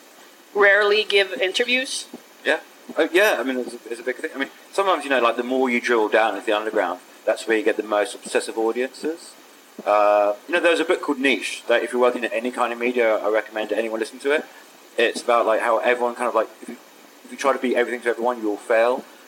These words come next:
Speaker 2: And it's the ones who appeal to obsessive, like, the long end of the tail. That's, that's, you know, you always find people who will just, like, buy everything. Like, you know, Michael, you put out box sets, and they, and when we're wondering about people, like, buying music, like, your box sets, 'cause they,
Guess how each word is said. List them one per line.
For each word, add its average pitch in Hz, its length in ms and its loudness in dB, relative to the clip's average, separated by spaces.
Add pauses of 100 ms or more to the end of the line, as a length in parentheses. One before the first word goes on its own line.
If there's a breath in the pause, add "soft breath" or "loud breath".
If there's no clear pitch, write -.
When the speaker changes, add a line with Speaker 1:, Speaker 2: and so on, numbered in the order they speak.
(120)
Speaker 2:
And 117 120 0
it's 117 100 -8
the 123 60 -12
ones 123 260 2
who 127 60 -4
appeal 120 240 0
to 113 120 -4
obsessive, 110 440 -4
like, 107 180 0
the 110 60 -10
long 110 260 0
end 110 140 0
of 104 60 -4
the 101 80 -2
tail. 113 400 0 (440)
That's, - 260 0 (220)
that's, 120 320 0
you 139 80 -2
know, 123 80 -2
you 123 200 2
always 131 360 2
find 110 280 -2
people 110 440 -2
who 101 120 -10
will 98 260 -6
just, - 200 -8
like, 104 200 0
buy 107 120 4
everything. 117 220 -4 (140)
Like, 127 100 2
you 151 60 0
know, 131 140 -2 (420)
Michael, 147 260 0
you 110 80 -6
put 110 140 0
out 95 280 0
box - 240 -2
sets, - 380 -12
and 92 140 -12
they, 85 280 -6 (640)
and 104 140 -4 (480)
when 147 140 2 (100)
we're 127 60 2
wondering 131 280 0
about 117 180 2
people, 120 200 0
like, 101 180 0
buying 107 300 2 (280)
music, 107 360 -4 (100)
like, 107 140 2
your 127 120 2
box - 260 0
sets, 98 200 0
'cause - 160 -10
they, 104 140 0